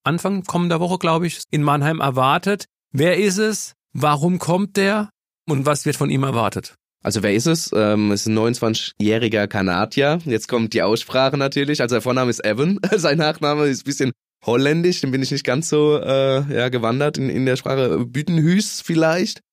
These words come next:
Speaker 2: Ich lasse mich mit eines Besseren belehren, wenn er dann da ist. Dann kann man ja auch mal persönlich fragen, wie er ausgesprochen wird.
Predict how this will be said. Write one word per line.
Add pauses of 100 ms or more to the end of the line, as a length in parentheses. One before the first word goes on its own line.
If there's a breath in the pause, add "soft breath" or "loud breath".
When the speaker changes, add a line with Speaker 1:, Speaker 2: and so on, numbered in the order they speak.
(140)
Speaker 2:
Ich
lasse
mich
mit
eines
Besseren
belehren,
wenn
er
dann
da
ist.
Dann
kann
man
ja
auch
mal
persönlich
fragen,
wie
er
ausgesprochen
wird.